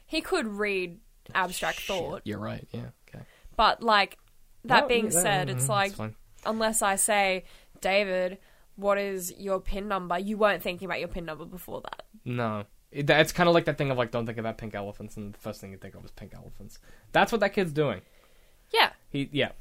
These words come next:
Speaker 2: great.
Speaker 1: So, yeah.
Speaker 2: Yeah.
Speaker 1: Finds spaceship and is like, "No, Clark, it's fine. Like, I'm different too."
Speaker 2: Do you think that's
Speaker 1: And then he starts crying because his mum's dead.
Speaker 2: Oh, yeah, we get a really real scene there where it's,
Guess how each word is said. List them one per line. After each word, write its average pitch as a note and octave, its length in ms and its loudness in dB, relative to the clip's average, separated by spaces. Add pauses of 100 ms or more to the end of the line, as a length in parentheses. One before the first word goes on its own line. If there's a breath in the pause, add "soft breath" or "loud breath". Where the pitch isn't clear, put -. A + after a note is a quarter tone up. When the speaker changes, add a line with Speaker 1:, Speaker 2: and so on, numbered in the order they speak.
Speaker 2:
great. G#2 300 -4
Speaker 1:
So, B3 100 -4
yeah. F#3+ 260 0 (300)
Speaker 2:
Yeah. G3+ 140 -6 (160)
Speaker 1:
Finds G#3 260 -2
spaceship G3 340 -4
and A3+ 80 -6
is A3+ 40 -8
like, B3 140 -6
"No, D#4+ 240 -4
Clark, C#4 340 -6
it's - 120 -16
fine. C#4 480 -6
Like, A3+ 340 -6
I'm B3 180 -8
different A3+ 360 -10
too." C4 300 -6
Speaker 2:
Do G3 80 -4
you C3 60 0
think D3+ 220 -6
that's C4 240 -6
Speaker 1:
And A3+ 80 -8
then A3 80 -2
he G#3+ 60 -2
starts G3+ 260 -2
crying A#3 480 0
because G#3 180 -8
his F3 100 -10
mum's G3 360 -6
dead. G3 440 4
Speaker 2:
Oh, - 20 2
yeah, G3+ 180 2
we G#3+ 100 2
get D#4 160 8
a G4 60 6
really D4 260 4
real D3+ 320 4
scene C3+ 360 0
there B2 160 2
where B2 160 2
it's, C#3 380 -4